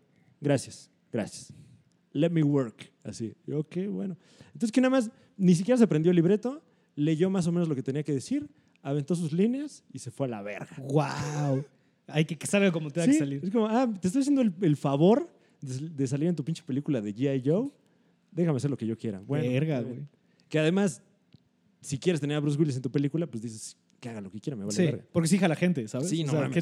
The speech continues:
Speaker 2: que le va a decir que no a ese
Speaker 1: O
Speaker 2: güey.
Speaker 1: sea, casi que él levantó la, la, las, la, la franquicia de Los Indestructibles.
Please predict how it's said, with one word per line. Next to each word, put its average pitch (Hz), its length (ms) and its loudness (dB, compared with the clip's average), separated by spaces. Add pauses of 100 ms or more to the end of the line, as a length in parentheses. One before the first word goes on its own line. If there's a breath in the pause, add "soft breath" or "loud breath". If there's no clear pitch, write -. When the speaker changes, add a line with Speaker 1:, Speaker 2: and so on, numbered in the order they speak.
Speaker 2:
que 180 60 8
le 180 80 8
va 160 60 4
a 180 100 4
decir 170 280 6
que 139 140 0
no 147 160 8
a 147 60 6
ese 135 140 2
Speaker 1:
O - 20 4
Speaker 2:
güey. 165 140 6
Speaker 1:
sea, 180 80 2
casi 196 220 2
que 170 180 4
él 180 120 4
levantó 147 720 2 (360 soft breath)
la, 117 420 0
la, 117 1000 -2
las, 123 440 -2
la, 120 300 -2
la 120 260 -4
franquicia 143 520 -2
de 127 120 0
Los 110 240 -4
Indestructibles. 113 1040 0